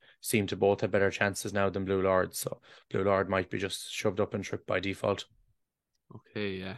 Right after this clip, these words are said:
Speaker 2: yeah, yeah, I, I reckon so. I don't think there's any point in going to a Champion Chase with him. And now he'll, he'll go and win now, and you'll just clip
Speaker 1: Yeah.
Speaker 2: out this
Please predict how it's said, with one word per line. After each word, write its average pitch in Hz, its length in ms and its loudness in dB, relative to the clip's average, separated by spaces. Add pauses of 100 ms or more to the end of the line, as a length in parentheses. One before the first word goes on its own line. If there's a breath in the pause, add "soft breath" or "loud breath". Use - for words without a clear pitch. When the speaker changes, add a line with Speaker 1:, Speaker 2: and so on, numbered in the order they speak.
Speaker 2:
yeah, 95 220 -6
yeah, 95 380 -6
I, 92 240 -6
I 90 140 -10
reckon 95 320 -8
so. 90 220 -10
I 90 100 -8
don't 92 260 -12
think - 180 -16
there's - 140 -16
any 95 160 -10
point 95 260 -14
in 76 60 -14
going 95 200 -8
to - 140 -18
a 90 40 -14
Champion 90 380 -12
Chase 92 280 -10
with - 140 -18
him. 98 200 -8 (640 soft breath)
And 95 120 -10
now 98 260 -4
he'll, 101 240 -4
he'll 101 220 -4
go 107 180 6
and 101 80 -2
win 110 220 4
now, 101 200 2
and 95 100 0
you'll 95 120 -2
just 98 280 -6
clip 110 240 -2
Speaker 1:
Yeah. 107 120 6
Speaker 2:
out 98 140 -2
this 98 100 0